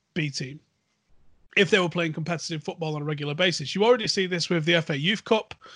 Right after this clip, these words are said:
You, you already see this with some of the games, uh, in the latter stages of that, that we produce way more people come and watch that youth team than, um, than any other club. And we've obviously got the history to back that up as well.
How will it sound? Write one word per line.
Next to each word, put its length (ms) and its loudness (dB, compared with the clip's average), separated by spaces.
You, 200 -4
you 220 -2
already 240 4
see 200 0
this 220 -2
with 120 0
some 160 -2
of 80 -2
the 60 -4
games, 480 -2
uh, 260 0
in 80 -2
the 60 2
latter 220 2
stages 460 -2
of 120 -4
that, 260 2
that 120 -2
we 160 -2
produce 520 0
way 200 4
more 200 4
people 320 0
come 140 -4
and 100 -2
watch 240 -4
that 220 -4
youth 320 -4
team 320 -6
than, 400 -2
um, 440 -6
than 240 -6
any 180 4
other 160 0
club. 360 -6
And 160 4
we've 100 2
obviously 260 0
got 100 -10
the 60 -8
history 300 -6
to 100 -10
back 140 -8
that 100 -8
up 140 -8
as 120 -4
well. 220 -6